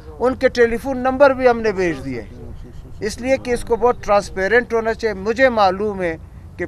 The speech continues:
پوری دنیا میں سب سے بہترین نظام رویت ہلال کا صرف پاکستان میں ہے، نہ سعودی عرب میں، نہ دوسری جگہوں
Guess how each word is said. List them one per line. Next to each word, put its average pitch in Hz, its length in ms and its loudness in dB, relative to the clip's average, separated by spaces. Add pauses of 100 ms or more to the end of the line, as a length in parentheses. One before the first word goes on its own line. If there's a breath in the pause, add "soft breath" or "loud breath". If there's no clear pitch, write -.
پوری 226 240 0
دنیا 214 420 -4
میں 196 120 -6
سب - 200 -10
سے 185 160 -10
بہترین 175 600 -2
نظام 190 440 0
رویت 170 280 -4
ہلال 170 260 0
کا 160 140 -8
صرف 165 260 -8
پاکستان 143 560 -4
میں 123 180 -10
ہے، - 120 -16 (600)
نہ 170 140 0 (140)
سعودی 175 300 -2
عرب 202 300 2
میں، 226 180 -2
نہ 202 120 -4
دوسری 196 360 -8
جگہوں 160 340 -6